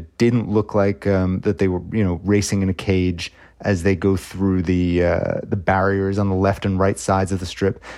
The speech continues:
because that's how it could look. But in the end, they got the helicopter shots they wanted, they got the backdrop they wanted, and it was really the Sin City postcard that they'd been dreaming of.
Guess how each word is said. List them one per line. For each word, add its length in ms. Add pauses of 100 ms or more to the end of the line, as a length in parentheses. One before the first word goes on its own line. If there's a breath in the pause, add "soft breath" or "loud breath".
because 200
that's 160
how 120
it 120
could 180
look. 320 (480 loud breath)
But 400 (360)
in 120
the 160
end, 320 (300 soft breath)
they 120
got 200
the 80
helicopter 460
shots 340
they 100
wanted, 340
they 80
got 160
the 60
backdrop 520
they 100
wanted, 400
and 100
it 60
was 160
really 380
the 140
Sin 260
City 240
postcard 500
that 120
they'd 140
been 120
dreaming 380
of. 200